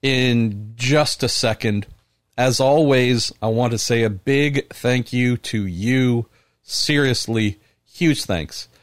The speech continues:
This is so much fun to do each week. We tend to start off with a big topic or two and visit with that for a little while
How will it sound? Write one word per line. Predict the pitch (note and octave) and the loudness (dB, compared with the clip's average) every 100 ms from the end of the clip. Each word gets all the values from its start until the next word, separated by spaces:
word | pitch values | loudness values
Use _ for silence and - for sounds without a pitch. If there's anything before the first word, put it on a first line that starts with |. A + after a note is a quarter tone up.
| _ _ | _ _
This | A2+ - | -8 -4
is | A2 | -4
so | - C3 | 0 0
much | C3+ B2 | 0 -2
fun | - B2 A#2+ | -2 0 0
to | |
do | A#2+ A#2+ | 0 0
each | A#2 A2+ - | 0 -2 -4
week. | A#2 A2+ G#2 - _ _ _ - | -2 0 -2 -12 _ _ _ -10
We | A2+ | -8
tend | - C#3+ | -2 0
to | C3+ | 0
start | - C3 B2+ | 0 2 4
off | A#2+ A#2+ | 2 0
with | A#2+ | -2
a | A2+ | -4
big | G2 A#2+ B2 - | -2 -2 -4 -4
topic | B2+ B2 - A#2+ - | -2 0 0 -4 0
or | A2+ | -2
two | A2 - - C3 B2+ B2 | -2 -6 0 2 2 2
and | G#2+ | 0
visit | G2 G2+ B2 C3+ G2 | -4 -2 0 0 -2
with | A#2 - | -4 0
that | A#2+ B2 - | 0 0 -2
for | - A#2 A#2 | -6 0 2
a | |
little | A#2 B2+ D#3 D#3+ D3 B2 | 2 2 2 2 4 4
while | A#2+ A#2 A#2+ A2+ | 4 4 2 -2